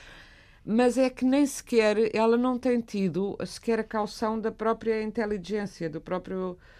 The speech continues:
establishment cultural, de tal maneira que uma imprensa nacional devia manter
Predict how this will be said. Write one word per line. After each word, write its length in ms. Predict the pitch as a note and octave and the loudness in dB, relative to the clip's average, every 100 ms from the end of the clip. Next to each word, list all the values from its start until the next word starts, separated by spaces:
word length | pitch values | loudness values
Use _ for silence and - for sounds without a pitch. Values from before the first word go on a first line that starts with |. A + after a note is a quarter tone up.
| - - | -20 -10
establishment 760 | - - A3 F#3+ E3+ F3 E3 | -8 2 2 2 -4 -4 -6
cultural, 500 | E3 F3+ D#3+ F#3 G3 | -6 -10 -8 0 0
de 60 | G#3+ - _ - | 0 -10 _ -4
tal 120 | A3 | -2
maneira 380 | A3 A3+ A#3+ B3+ | 0 -2 -2 -4
que 100 | - - - - | -8 -20 -20 -8
uma 200 | A#3+ C4 | 0 2
imprensa 400 | G#3 F#3+ E3 G3 | 4 2 0 0
nacional 480 | G3+ - A3+ A3 A#3 | -2 0 2 4 2
devia 240 | G#3+ C4 | 2 0
manter 560 | B3+ B3+ A#3+ C4 B3 | 0 0 -2 0 0